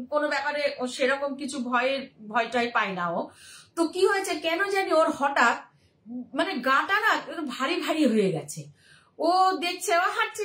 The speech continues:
নিজের মনে, নিজের মনে হাঁটছে, ওর গাটা না মনে হচ্ছে ভারী ভারী হয়ে যাচ্ছে। আর হঠাৎ যেন মনে হচ্ছে যে ও একা নেই, ওর সাথে কেউ একজন, যখন ওই ট্রেন লাইনটা দিয়ে ও নেমেছে, তো মনে হচ্ছে ওর সাথে কেউ আর একজন।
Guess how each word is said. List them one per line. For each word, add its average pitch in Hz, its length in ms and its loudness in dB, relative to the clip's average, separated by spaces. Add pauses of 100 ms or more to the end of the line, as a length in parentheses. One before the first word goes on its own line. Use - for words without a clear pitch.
নিজের 349 240 -2
মনে, 330 220 2
নিজের 294 240 -2
মনে 294 140 0 (100)
হাঁটছে, 254 360 -2 (480)
ওর 330 100 4 (120)
গাটা 269 340 2
না 381 60 4 (100)
মনে 311 160 2
হচ্ছে 381 200 -4 (160)
ভারী 254 280 -2
ভারী 330 160 0 (100)
হয়ে 302 220 0
যাচ্ছে। 320 320 -4 (540)
আর 277 80 6 (140)
হঠাৎ 285 340 2 (140)
যেন 349 140 2 (600)
মনে 330 260 4
হচ্ছে 359 240 -2 (120)
যে 294 60 0 (220)
ও - 20 4 (260)
একা 339 200 0 (100)
নেই, 285 160 0 (480)
ওর 302 100 -4 (120)
সাথে 269 240 -4 (120)
কেউ 277 140 2 (140)
একজন, 277 260 0 (120)
যখন 269 300 0
ওই 302 60 0 (100)
ট্রেন 254 200 4 (100)
লাইনটা 311 500 -2
দিয়ে 359 180 2
ও - 100 0
নেমেছে, 254 400 2 (460)
তো 302 60 0 (120)
মনে 339 200 4
হচ্ছে 392 280 2
ওর 320 100 0 (120)
সাথে 302 240 -2 (180)
কেউ 330 140 4 (120)
আর 320 60 4 (100)
একজন। 185 320 -2